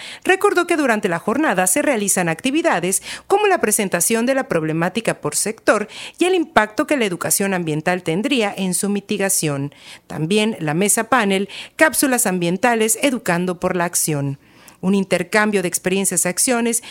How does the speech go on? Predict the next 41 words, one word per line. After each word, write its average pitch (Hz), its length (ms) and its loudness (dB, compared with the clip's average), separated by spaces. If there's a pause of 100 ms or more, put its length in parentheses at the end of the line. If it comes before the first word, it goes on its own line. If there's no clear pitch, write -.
(140)
y 330 120 0
proyectos 240 540 0
realizados 233 540 0
por 170 160 -4
el 165 100 -4
sector 190 380 -4
jóvenes. 185 560 -2 (400)
¿Cuáles 180 380 0
han 170 120 0
sido 202 280 0
sus 247 260 0
aprendizajes, 202 800 0
desafíos 233 640 -2
y 320 100 0
qué 349 120 4
áreas 208 240 2
de 170 60 2
oportunidad 220 640 0 (300)
reconocen 277 480 2
para 220 160 2
el 175 80 -2
sector 214 480 -2
en 240 140 0
el 202 120 -4
cuidado 160 400 0
del 226 160 0
agua 165 220 0
en 165 60 0
el 160 120 -2
Estado? 147 540 -4 (340)
Asimismo, 247 640 0 (280)
el 226 160 2
conversatorio, 175 880 -2 (160)
Situación 269 560 2
actual 294 540 0
de 220 100 0
la 175 80 -2
educación 156 480 -2
ambiental 208 480 0
y 196 60 -4
perspectivas, 170 920 -4